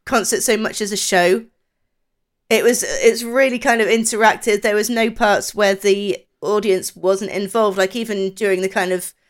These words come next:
even when the band went on stage, yeah, like you said, there was this A I. There's, there's two screens either side, so even a short ass like me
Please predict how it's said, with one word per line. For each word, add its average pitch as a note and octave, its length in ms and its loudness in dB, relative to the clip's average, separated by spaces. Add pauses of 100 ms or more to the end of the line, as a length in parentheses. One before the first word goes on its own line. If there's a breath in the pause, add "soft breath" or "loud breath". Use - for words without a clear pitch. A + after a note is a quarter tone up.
(600)
even C4+ 160 0
when C4 120 4
the A#3 60 2
band A3 240 4
went G#3 160 4
on G3 140 -2
stage, F#3+ 540 2
yeah, A3 180 4
like G3+ 200 2
you G#3 60 -8
said, G3+ 200 -2
there G3 100 4
was G3 100 2
this G3+ 180 -2
A G#3 200 2
I. F#3+ 300 2
There's, A3 220 0
there's C4 340 0
two F4 180 2
screens C4 300 -4
either A3 220 2
side, F#3+ 360 0
so G3+ 120 -2
even A3+ 220 0
a C#4+ 60 -4
short G#3 300 -2
ass F3+ 200 -2
like E3 160 -4
me D#3+ 380 -6